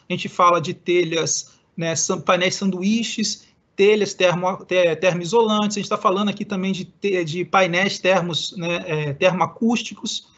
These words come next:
né? Então, há, há uma infinidade. A Perfiló também não faz só simplesmente o fornecimento desse material,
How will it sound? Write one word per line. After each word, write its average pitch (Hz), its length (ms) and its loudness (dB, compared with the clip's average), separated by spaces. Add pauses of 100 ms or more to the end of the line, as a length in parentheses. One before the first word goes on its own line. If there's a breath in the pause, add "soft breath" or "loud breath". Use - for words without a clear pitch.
(340 soft breath)
né? 185 160 0
Então, 202 260 2
há, 233 140 4
há 214 120 6
uma 247 120 -2
infinidade. 202 500 -2
A 220 80 -2
Perfiló 233 400 0
também 240 220 -2
não 285 100 -4
faz 254 300 2
só 240 200 -2
simplesmente 226 500 -4
o 220 40 -8
fornecimento 233 720 0
desse 185 240 -4
material, 151 560 -4